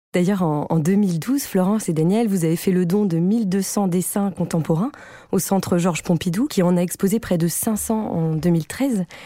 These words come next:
Quelle valeur, euh, souhaitez-vous transmettre au travers de votre fondation ?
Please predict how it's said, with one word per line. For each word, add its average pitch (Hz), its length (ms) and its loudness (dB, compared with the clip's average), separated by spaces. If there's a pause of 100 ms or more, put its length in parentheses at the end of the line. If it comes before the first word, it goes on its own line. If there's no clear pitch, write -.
(360)
Quelle 285 160 2
valeur, 214 340 2
euh, 180 140 0
souhaitez-vous 185 400 -2
transmettre - 640 -2
au 180 80 -2
travers 165 280 0
de 160 60 0
votre 160 300 -4
fondation ? 165 480 -2